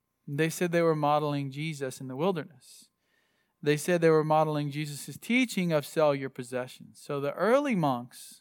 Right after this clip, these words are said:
which get started around the two hundreds, is this idea that two, especially in the three hundreds when the Christian religion gets accepted by the Roman Empire,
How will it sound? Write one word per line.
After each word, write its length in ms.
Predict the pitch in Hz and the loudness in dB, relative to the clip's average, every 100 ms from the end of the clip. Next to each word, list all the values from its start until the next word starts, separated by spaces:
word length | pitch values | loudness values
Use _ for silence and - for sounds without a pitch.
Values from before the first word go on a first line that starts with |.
| _ | _
which 280 | 143 143 - | -12 -12 -10
get 160 | 202 | -12
started 560 | - - 196 185 180 160 _ _ _ _ _ _ | -6 2 4 6 2 -2 _ _ _ _ _ _
around 480 | 151 151 170 165 147 | 0 4 4 4 4
the 280 | 147 139 131 | 4 4 0
two 200 | 202 180 | -4 -4
hundreds, 720 | 156 170 160 131 120 120 - _ _ - _ _ _ - | -2 0 0 -4 -8 -12 -20 _ _ -20 _ _ _ -4
is 140 | 156 | -4
this 140 | 190 | 0
idea 320 | 220 208 208 196 | 2 4 4 6
that 380 | 180 170 - | 6 6 2
two, 380 | - 220 233 226 | -4 -2 2 2
especially 420 | 175 - 254 247 | 2 4 2 2
in 80 | 330 | 0
the 80 | 226 | 0
three 240 | - 220 | 0 4
hundreds 380 | 226 214 175 160 | 6 6 4 0
when 280 | 165 160 151 - _ _ _ | 0 0 -2 -8 _ _ _
the 520 | 156 160 156 143 139 _ _ _ _ | 0 2 2 0 -2 _ _ _ _
Christian 320 | - 214 - 190 | -4 -2 0 -2
religion 560 | 165 170 175 170 160 | 0 2 0 0 -2
gets 180 | 151 143 | -4 -6
accepted 500 | 135 - 180 - 165 | -12 -2 -2 -2 0
by 140 | 156 | 2
the 80 | 147 | 2
Roman 300 | 143 139 139 | 0 -2 -2
Empire, 480 | 139 135 131 123 | -6 -4 -4 -2